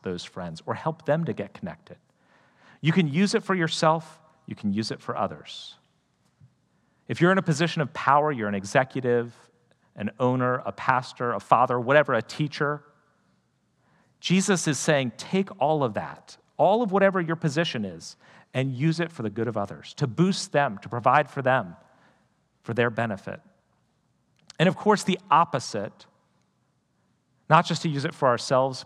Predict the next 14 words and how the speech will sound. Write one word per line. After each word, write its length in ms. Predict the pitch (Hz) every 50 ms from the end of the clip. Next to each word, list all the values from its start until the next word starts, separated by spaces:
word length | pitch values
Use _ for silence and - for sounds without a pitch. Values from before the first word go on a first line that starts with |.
| -
but 180 | - 123 - _
to 220 | - - 135 127 -
exploit 960 | - 117 - - - - - - - - - 135 143 160 190 214 226 202 - - - _ _ _ _ _ _ _ _ _ _ _ _ _
our 180 | 110 107 104 101
power, 600 | - - - - 101 101 98 87 85 82 80 104 123 -
our 140 | - 110 104
position, 720 | 98 - 107 98 - 113 101 - - - 90 85 90 95 - _ _ _ _ _ _ _ _ _ _
and 140 | - 127 110
take 220 | - - 156 139 -
advantage 480 | 135 117 104 110 110 117 131 147 139
of 120 | 151 143 165
others 680 | 156 156 175 180 196 190 - - - - - - - _ _ _ _ _ _ _ _ _ _ _ _ _ _ _ _ _ _ _ _ _ _ _ _ _ _ _ _ _ _ _ _ _ _ _ _ _ _ _ _ _ _ _ _ _
is 200 | 117 107 - -
evil. 340 | _ 131 131 110 76 69 -